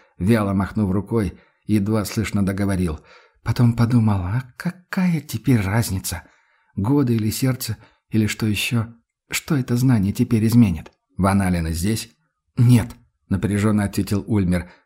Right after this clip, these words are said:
«Вы же не говорили, что я должен их удерживать, если им вздумается уйти, и я...» «Не говорил», кивнул Курт. «И ты не должен был. Они добровольные помощники, мне не подчиняются и вольны делать, что захотят». «Они ушли?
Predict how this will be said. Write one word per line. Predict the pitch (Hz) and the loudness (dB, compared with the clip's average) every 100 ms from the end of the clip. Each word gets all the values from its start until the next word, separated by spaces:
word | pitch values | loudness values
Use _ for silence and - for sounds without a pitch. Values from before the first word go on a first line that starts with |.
| _ _ | _ _
«Вы | 117 123 | 0 2
же | 123 | 4
не | 127 | 4
говорили, | 120 117 113 139 | 4 2 2 0
что | 135 - | 0 -2
я | 123 | -2
должен | 120 123 127 | 2 4 4
их | 123 127 | 4 2
удерживать, | 120 113 92 101 - - _ | 2 2 0 -4 -6 -12 _
если | - 123 120 | -2 0 0
им | 117 | 0
вздумается | 110 131 120 107 - 113 | 0 2 4 4 0 -2
уйти, | 110 - 110 87 - _ | -2 -2 -2 -2 -4 _
и | 113 | -6
я...» | 104 107 101 95 - _ _ | -2 0 0 -2 -8 _ _
«Не | 90 98 | 0 2
говорил», | 107 120 127 95 71 62 - - | 2 0 0 0 -4 -8 -18 -4
кивнул | 101 90 85 | 0 0 -2
Курт. | 82 76 - - _ - | -6 -10 -14 -20 _ -4
«И | 92 | -2
ты | 92 123 | 0 2
не | 127 | 4
должен | 120 117 110 82 71 | 4 2 0 -2 -4
был. | 65 - - _ - | -6 -8 -20 _ 0
Они | 117 127 | 4 4
добровольные | 123 120 123 123 120 | 2 0 2 4 4
помощники, | - 110 110 85 80 65 - - _ | 4 2 2 0 -6 -8 -14 -18 _
мне | 95 104 | 2 4
не | 120 | 4
подчиняются | 120 113 - 104 113 131 123 95 78 - | 2 -2 -2 0 2 0 -2 -6 -6 0
и | 123 110 | 2 2
вольны | 101 107 123 | 0 2 4
делать, | 123 95 82 78 | 4 0 -2 -6
что | - 107 | -8 -6
захотят». | 101 101 107 78 - _ _ _ _ _ - | -4 -4 -4 -6 -6 _ _ _ _ _ 2
«Они | 104 107 104 | 6 6 4
ушли? | 113 - 117 160 - _ | -4 -4 -2 -2 -4 _